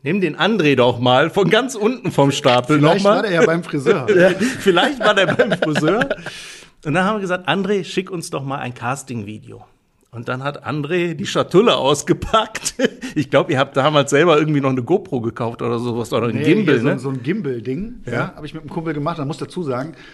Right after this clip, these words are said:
Speaker 2: äh, ich hatte bis dato null Erfahrungen mit irgendwie vor der Kamera stehen. Äh, weder YouTube-Videos noch sonst was gemacht, ne? Das war also komplett neu. Dementsprechend war ich auch ein bisschen angespannt damals.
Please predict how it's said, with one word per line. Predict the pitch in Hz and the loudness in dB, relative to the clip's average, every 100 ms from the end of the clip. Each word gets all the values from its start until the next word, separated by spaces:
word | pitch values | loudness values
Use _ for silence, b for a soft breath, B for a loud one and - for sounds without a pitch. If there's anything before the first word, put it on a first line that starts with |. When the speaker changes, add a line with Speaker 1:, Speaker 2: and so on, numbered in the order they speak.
| - | -12
Speaker 2:
äh, | 123 123 | -10 -10
ich | - 151 | -6 -6
hatte | 151 | -6
bis | 131 120 | -8 -6
dato | 120 143 147 143 143 | -4 -4 -4 -6 -6
null | 117 117 196 156 107 | -6 0 2 2 -2
Erfahrungen | 113 - 131 123 117 113 113 | -10 -8 -6 -6 -6 -8 -10
mit | 117 113 - - | -8 -8 -8 -4
irgendwie | 135 139 120 110 | -2 -2 -6 -8
vor | 131 | -6
der | 120 | -4
Kamera | - 127 95 | -4 -6 -8
stehen. | - 107 139 190 B B B - | -10 -8 -8 -10 B B B -12
Äh, | 120 120 120 | -10 -8 -8
weder | 113 120 143 127 | -8 -6 -2 -2
YouTube-Videos | 120 170 - 175 147 151 170 160 156 151 139 | 0 0 0 0 0 -2 0 0 0 -2 -6
noch | 135 120 | -6 -4
sonst | 127 175 165 | -4 -4 -6
was | 156 - | -8 -8
gemacht, | 143 147 180 | -6 -6 -8
ne? | 123 139 | -10 -12
Das | 135 | -12
war | 123 127 | -10 -8
also | 123 | -10
komplett | 123 123 113 123 131 | -10 -12 -8 -10 -8
neu. | 123 147 | -6 -4
Dementsprechend | 127 131 - 127 127 | -4 -6 -8 -8 -6
war | 117 220 | -6 -6
ich | |
auch | 359 | -8
ein | |
bisschen | 294 330 269 | -10 -12 -12
angespannt | 240 - - 139 127 127 | -8 -8 -8 -8 -8 -8
damals. | 120 175 | -8 -10